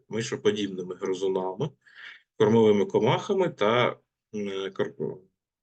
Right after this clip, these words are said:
вибраковками від кролячих ферм. Тобто так само можна використовувати обмежено деякі продукти, тобто це с-, куряче сире або ін-, е, індиче м'ясо, куряче та індичі субпродукти,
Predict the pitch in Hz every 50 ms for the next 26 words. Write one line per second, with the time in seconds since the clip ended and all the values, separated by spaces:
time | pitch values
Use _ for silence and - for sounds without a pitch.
0 | _ - 104 104 104 104 104 - - 127 127 127 - 127 123 110 101 90 101 107
1 | 104 - - 95 95 95 95 98 95 95 - 92 - - _ _ _ _ _ _
2 | _ - - - 117 110 101 95 92 90 - _ _ _ _ _ _ _ _ _
3 | _ _ _ _ _ _ _ _ - - - - - - - - - - - -
4 | - - - - 120 127 - 104 - 151 151 - - 165 143 120 110 101 107 113
5 | 110 110 113 107 107 113 - - 123 123 127 127 - 127 113 104 101 - - 107
6 | - - 110 113 113 120 117 120 117 113 110 98 92 95 95 92 90 95 - _
7 | _ _ _ _ _ _ _ _ _ _ _ _ _ _ _ _ _ _ _ _
8 | - 110 107 113 110 101 95 - - - - 120 104 104 104 110 127 127 - 143
9 | 139 - 104 - - - 92 - - 82 78 - - _ _ _ _ _ _ -
10 | 101 98 92 90 - 95 90 - - 107 95 101 95 95 90 90 90 92 - 98
11 | 95 95 95 95 - - 104 95 98 98 98 95 95 95 101 - 107 110 107 107
12 | 101 - - 101 95 95 95 98 95 92 92 - - 156 160 156 - 139 131 120
13 | 113 - - 101 92 - - 98 95 95 95 95 90 80 107 107 104 107 - -
14 | 98 - - 104 - - - 110 - 107 120 170 208 196 - - 185 185